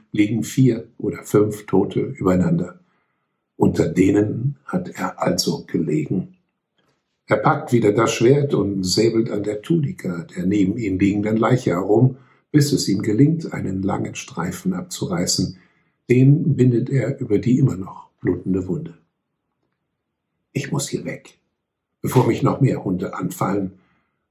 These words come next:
bevor am Morgen Seldschuken zurückkommen, um auch noch das Letzte an sich zu nehmen, was es hier zu plündern gibt.“ Unter großen Schmerzen und auf das Schwert gestützt gelingt es ihm, auf die Beine zu kommen.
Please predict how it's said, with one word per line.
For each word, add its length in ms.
bevor 340
am 100
Morgen 380
Seldschuken 600
zurückkommen, 800
um 80
auch 160
noch 180
das 280
Letzte 420
an 100
sich 200
zu 140
nehmen, 300
was 160
es 120
hier 180
zu 260
plündern 480
gibt.“ 400
Unter 220
großen 400
Schmerzen 680
und 160
auf 160
das 160
Schwert 380
gestützt 560
gelingt 400
es 140
ihm, 160
auf 160
die 160
Beine 360
zu 180
kommen. 260